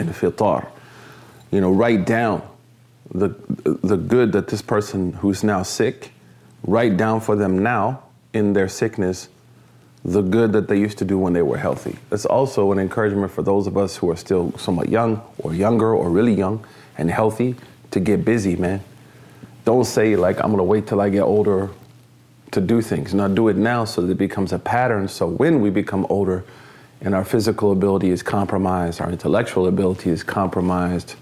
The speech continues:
su'ul kibr, the Prophet sought res-, you know, dua f-, protection from, that that will be, like,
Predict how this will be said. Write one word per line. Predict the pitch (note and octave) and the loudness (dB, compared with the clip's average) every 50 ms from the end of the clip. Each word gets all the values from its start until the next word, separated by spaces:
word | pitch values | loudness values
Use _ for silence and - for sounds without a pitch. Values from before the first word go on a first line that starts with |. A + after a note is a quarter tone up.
| - - - | -20 -20 -14
su'ul | - - - - - A#2 A2 - - G#2 F2 | -10 -6 -6 0 2 2 2 2 2 0 -2
kibr, | - - - B2+ G2 G#2 G2 - - - - - - - - - - - | -2 -2 0 0 2 2 0 -2 -6 -14 -18 -18 -18 -18 -20 -20 -14 -6
the | - A2 | -6 -6
Prophet | - - G2+ F#2+ F2+ F#2+ - | -2 -2 -2 -2 -2 -4 -6
sought | - - G#2 F#2+ F#2 F2+ E2+ - - - - - - - | -4 -2 0 0 0 0 -2 -4 -8 -16 -20 -20 -14 -6
res-, | - F#2 G2+ G#2 G#2 G2+ - - | -4 0 2 2 2 0 -2 -4
you | G2 F#2+ | -2 -2
know, | F2+ F2 | 0 0
dua | F2 - - - - A2+ A#2+ A#2+ | 0 0 0 2 2 2 2 0
f-, | G#2 - - - - - - - | -2 -6 -12 -16 -18 -20 -20 -14
protection | - - E2 - C3 C3+ C3 - - F2+ E2+ | -10 -8 -6 -2 -2 -4 -4 -4 -6 -6 -6
from, | - - E2 - G#2 - - - - - - - - - - - - - - - - - - - - | -4 -6 -8 -8 -8 -14 -18 -20 -20 -20 -20 -20 -20 -20 -20 -20 -20 -20 -20 -20 -20 -20 -20 -10 -4
that | F#2 A2 G#2 F#2 - - | 0 0 0 0 0 0
that | A#2+ A2 - - | 0 0 2 0
will | G2+ G#2+ G2+ | 0 0 2
be, | D#2+ G#2+ G#2 G2+ F#2+ F#2 E2+ | 2 2 2 4 4 4 2
like, | E2+ F2+ - - - | 2 0 -2 -4 -6